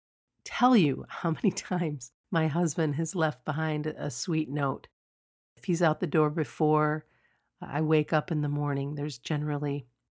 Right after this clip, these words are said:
some sort of love note by the coffee maker. Or,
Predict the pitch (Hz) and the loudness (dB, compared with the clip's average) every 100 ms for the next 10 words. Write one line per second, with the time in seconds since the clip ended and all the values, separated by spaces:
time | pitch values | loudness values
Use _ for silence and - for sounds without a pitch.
0 | _ _ _ _ _ - - 160 160 - | _ _ _ _ _ -6 0 2 0 -2
1 | 147 147 143 147 - _ _ - 156 151 | 0 0 0 -2 -12 _ _ 2 4 4
2 | 147 139 151 139 143 - 156 135 147 139 | 2 0 0 0 0 0 0 2 0 0
3 | 135 123 139 135 _ _ _ _ _ _ | -2 -2 -6 -6 _ _ _ _ _ _
4 | 160 151 143 139 | 2 4 2 0